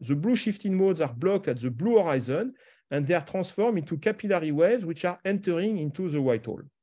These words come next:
And as soon as they enter into the white hole, of course, they will be damped. But if the black hole zone is not too far from the white hole zone, they will go through the wormhole, and they will be extended at the, uh, black hole horizon, and they will be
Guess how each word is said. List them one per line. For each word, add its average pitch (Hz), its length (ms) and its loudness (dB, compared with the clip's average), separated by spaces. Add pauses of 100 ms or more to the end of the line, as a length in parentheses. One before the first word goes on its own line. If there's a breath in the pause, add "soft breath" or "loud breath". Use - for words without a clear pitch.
(480)
And 135 140 0
as 190 140 2
soon 240 340 0
as 139 160 0
they 143 200 -2
enter 190 460 0
into 143 300 -6
the 135 120 -2
white 123 300 0
hole, 226 300 2 (440 soft breath)
of 180 200 -4
course, 240 240 0
they 147 140 -2
will 143 240 -4
be 127 160 -4
damped. 175 440 2 (400)
But 151 260 0
if 269 240 0
the 180 120 0
black 208 260 0
hole 220 180 2
zone 190 300 2
is 131 180 -2
not 262 240 0
too 240 120 -2
far 214 340 -4
from 165 220 -6
the 143 100 -2
white 143 260 2
hole 135 160 -2
zone, 233 420 0 (140)
they 139 140 -2
will 170 220 -2
go 202 180 2
through 262 380 0
the 208 80 4
wormhole, 170 540 2 (260)
and 165 340 -4
they 147 100 2
will 156 220 -2
be 190 440 -2 (120)
extended 214 580 2
at 139 100 0
the, 131 340 -4
uh, 139 40 -2
black 156 240 -2
hole 175 120 2
horizon, 139 520 2
and 151 120 -2
they 143 80 0
will 139 140 -2
be 190 280 -4